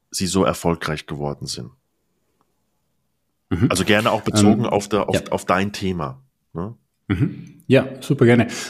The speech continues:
Speaker 2: Ähm, erfolgreich werden, ähm, sage ich mal, schaffen es manche. Es könnten aber viel, viel mehr Unternehmen schaffen, ähm, im ersten Schritt erfolgreich zu werden. Kommt natürlich auch immer drauf an, wie man's definiert.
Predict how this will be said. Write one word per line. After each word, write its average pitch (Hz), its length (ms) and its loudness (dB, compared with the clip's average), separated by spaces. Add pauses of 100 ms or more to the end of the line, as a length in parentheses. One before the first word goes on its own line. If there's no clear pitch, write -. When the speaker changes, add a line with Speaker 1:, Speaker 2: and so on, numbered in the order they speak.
(120)
Speaker 2:
Ähm, 101 320 4
erfolgreich 135 800 2
werden, 135 1000 2
ähm, 123 600 -2 (140)
sage 123 240 2
ich 131 140 0
mal, 123 440 0
schaffen - 480 0
es 113 240 -4
manche. 95 640 0 (320)
Es - 160 -2
könnten 143 340 2
aber 113 300 -2
viel, 147 400 -2
viel 113 260 -2
mehr 117 320 4
Unternehmen 107 600 0
schaffen, 104 480 0
ähm, 95 360 -4
im 101 160 -4
ersten 101 320 -2
Schritt 104 200 0
erfolgreich 104 500 0
zu 98 120 -6
werden. 117 480 4
Kommt 101 160 -4
natürlich 98 320 -4
auch 101 100 -6
immer 101 160 -2
drauf 87 220 -4
an, 101 180 0
wie 98 80 0
man's 95 220 -4
definiert. 101 580 2